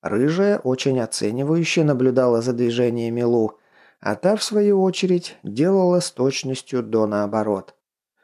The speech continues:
Даже разница в несколько рангов никого из них не смущала,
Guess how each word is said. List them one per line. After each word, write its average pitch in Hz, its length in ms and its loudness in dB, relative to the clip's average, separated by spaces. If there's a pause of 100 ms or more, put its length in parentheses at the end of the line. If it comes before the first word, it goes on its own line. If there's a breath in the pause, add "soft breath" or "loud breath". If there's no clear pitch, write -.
(180)
Даже 190 460 0
разница 165 560 2
в 127 100 -4
несколько 139 540 0
рангов 139 500 0
никого 139 400 2
из 120 180 0
них 117 200 -6
не 120 100 -6
смущала, 113 680 -2